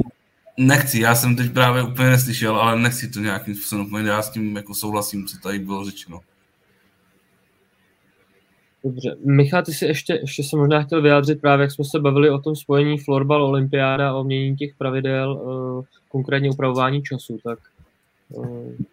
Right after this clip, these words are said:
Speaker 2: co si ty o tom myslíš?
Speaker 1: Určitě, to je moje oblíbené téma, já se k němu vyjadřuju rád a já si myslím, že prostě florbal tímhletím, eh, strašně ztrácí nějakou svoji identitu. Jo, prostě,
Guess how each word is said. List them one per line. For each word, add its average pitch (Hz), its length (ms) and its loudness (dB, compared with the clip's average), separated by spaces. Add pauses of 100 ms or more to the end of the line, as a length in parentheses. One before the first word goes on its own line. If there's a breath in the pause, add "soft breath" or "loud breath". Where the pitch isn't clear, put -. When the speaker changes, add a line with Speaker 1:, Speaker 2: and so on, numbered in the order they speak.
(140)
Speaker 2:
co 131 80 -14
si 165 140 -12
ty 123 180 -8
o - 20 -4
tom 117 160 -6
myslíš? - 480 -14 (500)
Speaker 1:
Určitě, 127 460 2
to 110 160 0
je 110 100 4
moje 113 260 0
oblíbené 110 500 0
téma, 110 520 2
já 101 140 0
se 113 140 -8
k 113 80 -12
němu 110 240 -6
vyjadřuju 113 460 -2
rád 107 380 -2 (100)
a 104 420 -2 (300 soft breath)
já 110 140 -2
si 117 140 -6
myslím, 110 360 -4
že 107 100 -4
prostě 107 360 -8
florbal 107 500 -4
tímhletím, 107 720 -4 (420 soft breath)
eh, 104 400 -4
strašně 123 480 -2
ztrácí 113 500 -2
nějakou 104 320 -4
svoji 110 300 -2
identitu. 104 540 -6 (360)
Jo, 95 220 -8
prostě, 104 300 -4